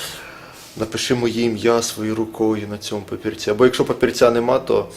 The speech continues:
напиши в мене на лобі, я не буду вмиватися цілий тиждень». От. М, я не знаю. От що за понт в тому, щоб брати автографи у зірок, а?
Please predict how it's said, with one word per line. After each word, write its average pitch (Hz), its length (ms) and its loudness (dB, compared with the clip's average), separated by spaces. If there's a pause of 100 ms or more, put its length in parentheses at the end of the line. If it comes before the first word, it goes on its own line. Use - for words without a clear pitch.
(1160)
напиши 131 400 2
в 127 80 8
мене 127 180 4
на 123 120 6
лобі, 120 360 6
я 113 80 4
не 113 80 2
буду 113 260 0
вмиватися 113 560 2
цілий 107 300 -2
тиждень». 104 640 -4 (920)
От. 101 200 -6 (840)
М, 107 760 -6 (260)
я 120 180 0
не 131 160 2
знаю. 98 360 -4 (2000)
От 120 120 -8
що 180 180 4
за 170 120 8
понт 127 380 4
в - 60 -14
тому, 156 340 4
щоб 113 260 -2 (460)
брати 123 380 4
автографи 110 600 0
у 98 80 -6
зірок, - 460 -6 (100)
а? 123 140 -2